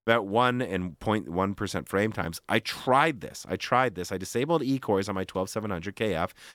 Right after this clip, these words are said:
and it sure feels snappier in Battlefield twenty forty-two. I wonder if this would reduce the gap on some games where the fifty-eight hundred X three D has an advantage. And if true, it might suggest that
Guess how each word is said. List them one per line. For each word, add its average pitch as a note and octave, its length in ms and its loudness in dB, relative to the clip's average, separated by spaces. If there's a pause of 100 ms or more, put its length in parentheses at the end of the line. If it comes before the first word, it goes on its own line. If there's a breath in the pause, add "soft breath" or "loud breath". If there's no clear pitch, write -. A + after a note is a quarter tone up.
(160)
and A2+ 100 6
it A2 60 0
sure A#3+ 400 4
feels C#4 340 4
snappier E3 540 4
in B2 120 4
Battlefield A2 500 4
twenty G2+ 240 2
forty-two. G2 600 4 (460 soft breath)
I A#2+ 100 8
wonder F#3+ 220 4
if C#4+ 60 -12
this F#3+ 180 2
would E3 100 6
reduce B2 460 4
the F#3+ 80 6
gap G2 340 4
on G2 200 0
some A2 360 0
games F2+ 400 0
where F#2 140 -2
the E2+ 80 -2
fifty-eight B2 400 -2
hundred G#2+ 320 -2
X F#2 160 -2
three A2+ 100 -4
D F#2+ 140 0
has D#2+ 180 -4
an F2 60 -2
advantage. A2 520 2
And F2 100 -6
if E2+ 100 -4
true, F3+ 420 6 (340 loud breath)
it G#2 80 0
might C#3 300 4
suggest A#2+ 680 0
that F2+ 200 0